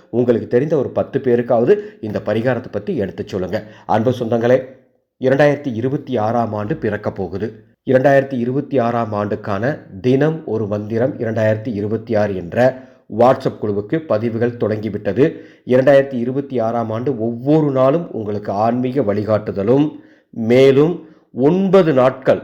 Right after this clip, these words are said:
இந்த வருடத்திலேயே ஒன்பது நாட்கள்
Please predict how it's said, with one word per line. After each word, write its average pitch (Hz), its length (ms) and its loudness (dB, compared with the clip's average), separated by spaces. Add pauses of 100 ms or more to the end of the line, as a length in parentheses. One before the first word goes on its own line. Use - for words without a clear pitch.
(140)
இந்த 107 160 -4
வருடத்திலேயே 135 840 0 (160)
ஒன்பது 143 500 2
நாட்கள் 151 560 2